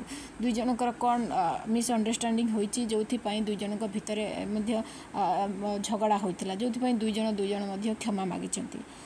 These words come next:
ଆଉ ଆଜି social ମିଡ଼ିଆରେ ହିଁ ଆସିକି ସସ୍ମିତା ଜେନା କହିଛନ୍ତି କି, "ମୋର ଭୁଲ ହେଇଯାଇଛି।" ଗତକାଲି କହିଥିଲେ, ରିପୋର୍ଟର ମଧ୍ୟ କ୍ଷମା ମାଗିଥିଲେ। କିନ୍ତୁ ଏସବୁ ଭିତରେ ଏଇ ଦୁଇ ଜଣ ବଳି ପଡ଼ିଛନ୍ତି। ଆଉ ଆଙ୍କ ପଛରେ ଆଉ କେହି ରହିଛନ୍ତି, ଯେଉଁଥିପାଇଁ ପ୍ରେସର ନେଇକି ହିଁ,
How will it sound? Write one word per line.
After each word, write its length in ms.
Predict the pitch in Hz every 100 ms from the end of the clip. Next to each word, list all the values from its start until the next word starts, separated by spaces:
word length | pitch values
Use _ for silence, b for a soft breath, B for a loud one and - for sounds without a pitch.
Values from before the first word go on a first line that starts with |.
| B -
ଆଉ 120 | 208
ଆଜି 480 | - 247 240 269 294
social 380 | 285 226 269 262
ମିଡ଼ିଆରେ 420 | 240 214 233 233
ହିଁ 220 | 240 233
ଆସିକି 400 | 214 208 214 226
ସସ୍ମିତା 460 | 220 202 226 214 214
ଜେନା 240 | 202 208
କହିଛନ୍ତି 500 | 202 196 185 196 190
କି, 100 | 202
"ମୋର 160 | 202 196
ଭୁଲ 260 | 190 202
ହେଇଯାଇଛି।" 520 | 196 208 190 185 - 233 B B B -
ଗତକାଲି 440 | 196 226 220 214
କହିଥିଲେ, 500 | 208 202 214 214 220
ରିପୋର୍ଟର 460 | 190 196 202 202 196
ମଧ୍ୟ 340 | 202 190 226
କ୍ଷମା 320 | 208 214 190
ମାଗିଥିଲେ। 460 | 180 185 185 185 208 B B B
କିନ୍ତୁ 200 | - 302
ଏସବୁ 340 | 277 277 320 294
ଭିତରେ 400 | 247 - 262 269
ଏଇ 180 | 226 220
ଦୁଇ 220 | 220 247
ଜଣ 200 | 247 254
ବଳି 240 | 214 214
ପଡ଼ିଛନ୍ତି। 560 | 214 226 220 233 214 233 B B
ଆଉ 80 | -
ଆଙ୍କ 240 | 208 214 311
ପଛରେ 440 | - 226 277 262
ଆଉ 180 | 202 226
କେହି 220 | 226 262
ରହିଛନ୍ତି, 480 | 240 220 240 226 233
ଯେଉଁଥିପାଇଁ 540 | 214 214 240 226 233
ପ୍ରେସର 420 | 220 208 - 262 233
ନେଇକି 420 | 220 226 226 240
ହିଁ, 240 | 226 240